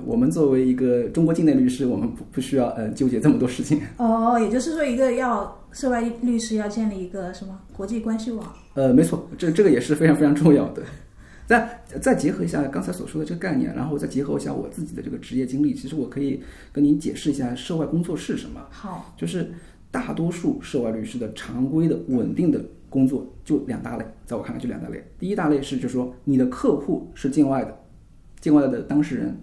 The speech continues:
Speaker 2: 嗯。
Speaker 1: 境外的公司自然人，
Speaker 2: 嗯。
Speaker 1: 那么这个你做的服务一定是境-，涉外服务。
Speaker 2: 嗯。
Speaker 1: 因为你的客户、你的服务对象就是，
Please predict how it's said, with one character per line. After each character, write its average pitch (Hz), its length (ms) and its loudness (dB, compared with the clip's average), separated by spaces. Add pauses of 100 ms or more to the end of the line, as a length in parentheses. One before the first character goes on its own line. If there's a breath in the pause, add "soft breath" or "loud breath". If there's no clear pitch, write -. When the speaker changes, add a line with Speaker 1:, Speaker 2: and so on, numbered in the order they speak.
Speaker 2:
嗯。 220 160 4
Speaker 1:
境 156 140 2
外 147 100 4
的 135 80 2
公 147 220 8
司 156 160 -2
自 156 140 0
然 135 140 4
人， 123 240 -2 (120)
Speaker 2:
嗯。 220 240 2
Speaker 1:
那 123 80 4
么 120 100 2
这 - 120 -6
个 - 140 -12
你 110 280 0
做 131 160 -2
的 123 80 -4
服 117 240 -8
务 - 120 -8
一 113 140 -2
定 147 180 4
是 - 140 -10
境-， - 160 -16 (160)
涉 - 180 -6
外 123 120 -6
服 - 160 -16
务。 - 80 -14 (180)
Speaker 2:
嗯。 220 320 4 (140)
Speaker 1:
因 156 100 2
为 175 60 2
你 139 100 6
的 113 240 -2 (140)
客 - 120 -6
户、 170 220 -2
你 143 80 2
的 123 80 2
服 151 160 -6
务 185 60 0
对 196 100 2
象 226 160 0
就 135 80 -4
是， - 160 -12